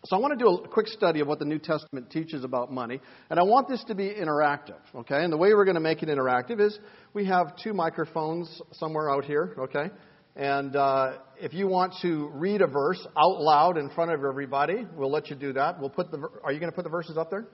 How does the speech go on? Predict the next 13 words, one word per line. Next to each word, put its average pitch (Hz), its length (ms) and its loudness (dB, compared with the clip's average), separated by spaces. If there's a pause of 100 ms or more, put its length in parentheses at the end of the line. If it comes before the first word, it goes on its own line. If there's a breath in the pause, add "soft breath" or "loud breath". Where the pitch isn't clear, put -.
Okay. 135 240 -2 (520 loud breath)
So, 160 440 6
um, 143 560 4 (500)
those 208 440 8
who 240 100 4
lay 202 160 8
up 185 140 2
treasures 185 520 2
on 147 320 -4
earth, 165 340 2 (260)
first 196 240 0
point 151 400 -4
is 135 340 -2